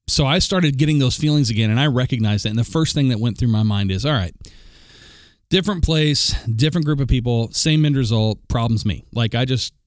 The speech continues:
you know, I'm ob-, objective enough, enough to be able to look at my own life and go, "Okay, I've said this to people all the time. Like, if you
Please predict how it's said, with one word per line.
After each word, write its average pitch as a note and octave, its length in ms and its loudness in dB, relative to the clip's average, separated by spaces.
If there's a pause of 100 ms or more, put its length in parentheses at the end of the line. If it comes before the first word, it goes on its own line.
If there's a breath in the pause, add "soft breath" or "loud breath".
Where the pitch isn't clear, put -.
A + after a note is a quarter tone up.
(200)
you B2 120 2
know, G2 320 -2 (180)
I'm A2+ 200 2
ob-, G#2+ 140 -2 (240)
objective B2 640 -2 (200)
enough, B2+ 400 0 (100)
enough C3 300 2
to B2 60 -2
be B2+ 60 0
able B2 80 2
to B2 60 4
look B2 100 0
at C3 60 2
my A#2+ 80 2
own A#2 140 2
life G#2+ 260 -2
and G#2 80 -2
go, G#2 100 0
"Okay, A2 180 -2
I've A#2 140 0
said B2+ 160 0
this A2+ 120 -2
to - 60 -8
people A#2+ 220 -4
all A2+ 180 -2
the D#2+ 80 -8
time. F#2 340 -2
Like, F2+ 200 -2
if - 120 -12
you G#2+ 160 -4